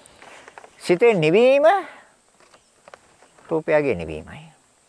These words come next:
ඒ චිත්ත සංතානයට ගොදුරු කරගන්න තියෙන සතර මහා ධාතුවේවත් ඒ රූප කලාපවලට ක්‍රියාත්මක වෙන්න බැහැ.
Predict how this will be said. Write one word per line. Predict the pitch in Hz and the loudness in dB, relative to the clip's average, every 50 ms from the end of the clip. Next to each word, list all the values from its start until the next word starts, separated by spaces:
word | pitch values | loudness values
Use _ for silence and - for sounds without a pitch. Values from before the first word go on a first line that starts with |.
| _ _ _ _ _ _ _ _ _ _ _ _ _ _ _ _ - - _ _ _ _ _ - | _ _ _ _ _ _ _ _ _ _ _ _ _ _ _ _ -20 -20 _ _ _ _ _ -4
ඒ | 139 156 165 160 - _ _ _ - _ _ | 0 0 0 0 -2 _ _ _ -20 _ _
චිත්ත | _ - 117 104 - _ _ _ 180 | _ -14 -14 -14 -14 _ _ _ -4
සංතානයට | 160 - - 113 113 120 127 - - 156 151 156 160 160 160 160 160 165 165 165 170 170 170 170 175 165 160 - _ - 165 | -4 -2 -2 -4 -4 -6 -8 -6 -2 0 0 2 2 2 2 0 -2 -6 -6 -6 -4 -4 -2 -2 -2 -4 -6 -6 _ -2 -2
ගොදුරු | 117 101 113 101 120 131 151 143 | 0 0 -2 -2 -2 -2 -4 -2
කරගන්න | - 170 156 160 156 160 165 165 165 170 170 165 165 170 170 165 _ _ | -2 0 0 0 0 0 0 0 -2 -4 -6 -2 -2 -2 -2 -4 _ _
තියෙන | _ 180 175 175 180 175 175 175 170 165 | _ -4 -2 -2 -2 -2 -4 -2 -4 -4
සතර | 156 - - 110 107 - 131 135 147 | -4 -2 -4 -4 -2 0 0 0 0
මහා | 151 156 156 143 139 123 | 0 -2 -2 -2 -2 -4
ධාතුවේවත් | 95 98 101 113 120 123 131 - _ 156 160 170 185 208 220 262 311 - _ _ _ | -2 -2 0 2 2 0 0 -2 _ -4 -4 -2 0 0 -2 -2 -2 -8 _ _ _
ඒ | - 135 147 | -4 -2 -2
රූප | 156 175 170 - 202 185 | 0 -2 -4 -2 -4 -2
කලාපවලට | - 185 190 190 196 196 202 202 196 - - 214 208 220 220 220 226 208 - 214 - | -2 -2 0 2 2 2 2 2 0 0 -2 -2 -2 0 -2 -2 -4 -2 -2 -2 -2
ක්‍රියාත්මක | - - 131 143 147 156 170 160 - 208 190 185 - 185 175 | -2 -2 0 2 2 2 0 -2 -4 -8 -8 -6 -4 -4 -4
වෙන්න | 135 131 123 113 110 98 | -2 -4 -4 -4 -6 -6
බැහැ. | 90 104 117 127 147 185 240 - 302 | -2 0 0 0 0 -2 -2 -2 -4